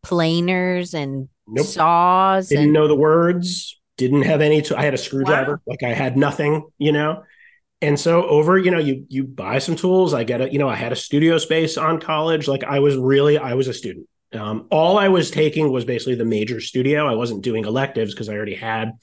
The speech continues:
Speaker 2: essentially transfer credits for my other degree. So I
Speaker 1: Yep.
Speaker 2: was able to just do the studio. And furniture is really weird because as graphic designers, we can pull out a project start to finish in twenty-four hours, depending what the job is. You know, we've,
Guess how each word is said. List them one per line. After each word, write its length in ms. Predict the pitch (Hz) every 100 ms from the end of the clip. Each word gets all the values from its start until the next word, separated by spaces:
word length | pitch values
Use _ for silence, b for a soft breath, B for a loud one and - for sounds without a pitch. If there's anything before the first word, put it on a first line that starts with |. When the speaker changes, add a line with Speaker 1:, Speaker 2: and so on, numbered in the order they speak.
| b b b _ -
Speaker 2:
essentially 400 | 151 143 117 123
transfer 560 | - 147 143 - 143
credits 380 | 131 156 127 120
for 80 | 143
my 140 | 127
other 180 | 123 127
degree. 280 | 170 262 175
So 120 | -
I 80 | 139
Speaker 1:
Yep. 80 | 120
Speaker 2:
was 120 | 123
able 180 | 135 131
to 80 | 120
just 320 | 107 127 123
do 80 | 131
the 80 | 113
studio. 560 | - 160 170 110 104 - B B B B B -
And 340 | 147 147 143
furniture 520 | - 165 247 294 175 139
is 160 | 117
really 560 | 120 127 143 156 151 147
weird 480 | 139 185 156 113 113
because 240 | - 123
as 60 | 120
graphic 360 | 147 160 - 143
designers, 840 | 117 147 233 208 127 127 127 - -
we 240 | 113 180
can 320 | 226 151 -
pull 260 | - - 160
out 140 | 123
a 60 | 117
project 440 | - 143 139 135
start 320 | - 151 131 -
to 80 |
finish 340 | 113 294 - -
in 180 | 107 -
twenty-four 360 | 170 135 120
hours, 340 | 151 240 131 107
depending 240 | 113 117
what 100 | 110
the 80 | 101
job 340 | 90 170 214 107
is. 260 | 90 87
You 60 | 117
know, 120 | 110
we've, 200 | 107 147